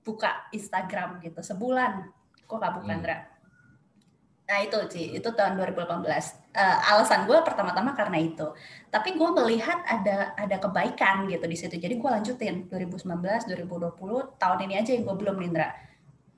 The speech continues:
Speaker 2: Hmm.
Speaker 1: Gitu. Nah, awalnya kalau gue boleh share ya, eh, sumpah itu refleks banget, Ra. Lu hari pertama nggak, nggak, nggak buka media sosial tuh kayak ada yang kurang hidup lu. Padahal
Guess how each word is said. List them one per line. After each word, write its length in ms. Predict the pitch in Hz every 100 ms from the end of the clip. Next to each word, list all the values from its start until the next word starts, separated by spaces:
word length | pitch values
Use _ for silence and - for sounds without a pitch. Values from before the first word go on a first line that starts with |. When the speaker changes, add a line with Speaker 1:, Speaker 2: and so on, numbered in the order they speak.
| _ _ _
Speaker 2:
Hmm. 260 | 113 104 92 - _
Speaker 1:
Gitu. 380 | - - - 156 160 - - - _ -
Nah, 200 | 180 156 - - _ - _ _ _
awalnya 720 | 220 240 262 349 392 254 190
kalau 240 | 190 190 190
gue 120 | 196
boleh 180 | 196 196
share 320 | - 240 185
ya, 200 | 170 175 - -
eh, 640 | 208 196 190 185 180 175 - - - - -
sumpah 520 | - 285 269 - 247
itu 160 | -
refleks 400 | 277 247 226 -
banget, 240 | 208 226 226
Ra. 140 | 165 - - - -
Lu 240 | 294 339
hari 240 | 302 226 220
pertama 580 | 214 - 208 214 202
nggak, 200 | - 185 - -
nggak, 280 | 185 180 - -
nggak 200 | 190 190 185
buka 200 | 202 214
media 300 | 202 196 208
sosial 340 | - 220 233
tuh 100 | 254
kayak 300 | - 269 220 - - - -
ada 140 | 254
yang 160 | 302 294
kurang 320 | 311 370 320
hidup 260 | 311 320 302
lu. 220 | 302 349 - - _ _
Padahal 560 | 269 240 262 359 370